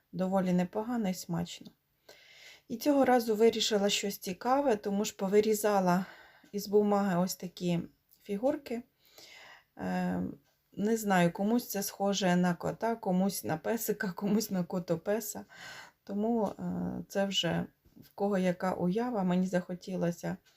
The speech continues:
зробити ось такий тортик, показати вам, що це не складно. Да, це займає багато часу, е,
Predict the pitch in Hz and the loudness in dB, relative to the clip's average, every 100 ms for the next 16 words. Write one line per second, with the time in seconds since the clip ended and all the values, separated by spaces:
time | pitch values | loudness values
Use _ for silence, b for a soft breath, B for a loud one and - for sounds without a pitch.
0 | b b b b - 180 185 180 180 175 | b b b b -12 -8 -4 -2 0 -2
1 | - - 170 170 175 170 175 160 185 - | -2 -2 -2 -4 -8 -8 -6 -6 -8 -12
2 | _ _ _ _ _ _ _ _ _ - | _ _ _ _ _ _ _ _ _ -20
3 | _ - 247 - 175 - 175 190 180 202 | _ -4 -4 -2 -8 -10 -6 -2 4 4
4 | 202 175 175 180 170 185 190 180 - - | 4 0 0 0 -4 -4 0 0 0 -4
5 | 220 269 214 190 B B B B 226 220 | -2 -2 -2 -6 B B B B 0 2
6 | 220 208 202 202 208 190 190 190 190 196 | 2 2 2 2 2 2 0 -2 -4 -6
7 | - 220 - 269 302 B B B B - | -8 -8 -4 -2 -2 B B B B -8
8 | 175 170 | -2 -2